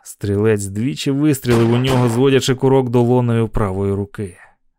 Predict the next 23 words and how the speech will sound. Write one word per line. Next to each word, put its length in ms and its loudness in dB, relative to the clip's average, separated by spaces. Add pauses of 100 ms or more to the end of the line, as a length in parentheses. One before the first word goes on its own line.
(200)
Брендон 460 0
крутнувся 520 0
на 100 2
місці, 420 0
вдарився 500 2
об 140 0
стінку 480 0
і 60 4
повільно 460 0
сповз 380 -2
униз, 440 0
ухопившись 540 -4
за 100 -2
світлову 440 -2
трубку. 540 -8 (340)
Крізь 320 -4
його 280 4
обм'яклі 500 2
пальці 540 0
потік 440 -2
зелений 560 0
болотний 520 -2
вогонь. 500 -8